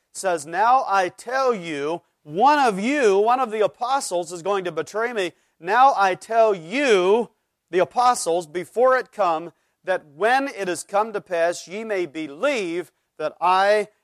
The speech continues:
am he." Now, I cannot believe that Jesus is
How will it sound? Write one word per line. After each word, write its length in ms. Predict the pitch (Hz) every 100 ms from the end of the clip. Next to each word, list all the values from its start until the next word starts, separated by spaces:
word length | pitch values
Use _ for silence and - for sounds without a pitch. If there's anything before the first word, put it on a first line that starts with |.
| -
am 240 | 170 160
he." 500 | 139 208 240 170 101 _ _ _ _ _ _ _ _ _ _ _ _ _ _ _ 139
Now, 100 | 151
I 120 | 208
cannot 560 | 233 233 208 202 190
believe 460 | 170 170 175 196 170
that 100 | 147
Jesus 500 | 131 190 160 160 -
is 260 | 151 127